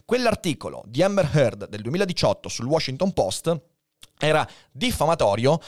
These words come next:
nei confronti di Johnny Depp perché lanciava delle accuse non basate su fatti e ha danneggiato la carriera di Johnny Depp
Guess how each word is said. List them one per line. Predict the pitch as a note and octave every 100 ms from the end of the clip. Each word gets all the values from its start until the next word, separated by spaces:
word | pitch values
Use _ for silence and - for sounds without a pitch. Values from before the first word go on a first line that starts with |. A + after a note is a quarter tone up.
| -
nei | F#3
confronti | C4 G3+ E3 - B3 F#3+
di | D#3
Johnny | D3+ D3
Depp | - D#3+
perché | - A3+ D3+
lanciava | D#3+ F3 C3+
delle | A#2+ C3+
accuse | - D3+ A#2 F#2 C#2+
non | C3+ D#3
basate | G#2+ A2 G#2 D2+ D2 -
su | - C4+
fatti | - E3 - - C4 B3+ -
e | B3+
ha | -
danneggiato | D#3 B3 A3+ - -
la | F3+
carriera | - E3+ G#2+
di | A#2
Johnny | B2 C3
Depp | D3 F#2 -